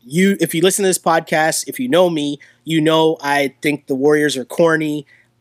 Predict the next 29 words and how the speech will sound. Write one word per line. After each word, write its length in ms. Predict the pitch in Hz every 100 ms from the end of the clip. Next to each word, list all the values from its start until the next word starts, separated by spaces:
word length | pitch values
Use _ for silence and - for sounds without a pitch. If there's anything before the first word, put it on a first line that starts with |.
| - 139
They're 180 | 165
the 100 | 151
team 280 | 143 165 147
I 80 | 139
root 280 | 127 143 139
against, 640 | 117 165 170 156 147 - _ -
but 120 | 165 175
I'm 180 | 180
an 60 | 175
N 120 | 180
B 120 | 175
A 80 | 170
fan. 400 | 160 170 151 120
I'm 120 | 135
a 60 | 151
ball 300 | 135 156 151
fan. 400 | - 143 123 92
So 200 | - 165
at 80 | 160
the 80 | 156
same 220 | 190 180
time, 360 | 170 160 147 143 _ _ _
they 160 | 156 175
are 240 | 170 165
a 60 | 131
great 280 | 139 160 -
team. 380 | 156 147 147 - -
Kevin 200 | 170 165
Durant, 380 | 160 160 160